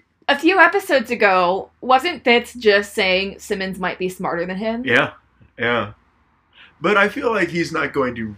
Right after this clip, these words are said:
Speaker 2: really come forth with that because they do have that incredibly friendly rivalry.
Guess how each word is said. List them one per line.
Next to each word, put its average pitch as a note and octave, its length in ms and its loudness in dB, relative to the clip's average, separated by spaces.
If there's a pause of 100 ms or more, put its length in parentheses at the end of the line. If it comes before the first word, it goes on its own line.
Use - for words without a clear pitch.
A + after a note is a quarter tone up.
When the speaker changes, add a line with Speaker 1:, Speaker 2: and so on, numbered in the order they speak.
Speaker 2:
really G#2+ 640 -4 (1160)
come A#2 280 0
forth G#2+ 360 -6
with G2 180 -10
that G2+ 280 -4
because B2+ 400 -4
they C#3 160 4
do F3+ 200 -4
have A#2 260 0
that A2+ 340 0 (1080)
incredibly C#3 840 0
friendly A2+ 480 -4
rivalry. G#2 720 -6